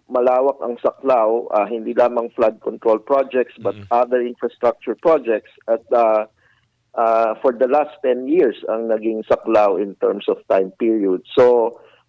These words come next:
Speaker 1: ang tingin natin, ah, dun sa, um, independent commi-, dun sa executive order ay ang mga pangunahing gagawin nito ay,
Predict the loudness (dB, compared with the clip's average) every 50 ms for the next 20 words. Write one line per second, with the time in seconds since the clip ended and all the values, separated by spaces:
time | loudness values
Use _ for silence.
0 | -6 -4 -2 -2 -2 -2 -4 -4 -4 -2 0 0 2 2 2 4 2 2 2 2
1 | 0 0 0 -4 -4 -2 0 0 2 2 2 2 2 0 0 0 0 0 0 0
2 | -2 -2 -2 -2 -2 -2 -6 -10 _ _ -6 -2 0 0 0 0 -4 -8 -10 -10
3 | -10 -10 -10 -10 -10 -12 -14 _ _ -8 -6 -4 -4 -2 0 2 2 2 2 0
4 | -2 0 -2 -4 -2 -2 -4 -4 -6 -6 -2 -2 -2 -2 0 2 4 4 4 4
5 | 2 2 -2 -4 -4 -4 -4 -4 -4 -4 -10 -10 -10 -6 -2 0 0 0 0 0
6 | 0 0 0 0 -2 -4 -10 _ _ _ _ _ _ _ _ -4 -2 0 2 2
7 | 2 2 0 0 0 0 0 0 0 0 -2 -2 0 0 2 2 2 2 0 2
8 | 0 0 2 2 2 2 4 2 2 2 2 2 2 0 2 2 2 2 2 2
9 | 0 0 0 0 -2 -4 -4 -2 0 2 4 4 4 4 2 2 2 0 -2 -4
10 | -6 -8 -10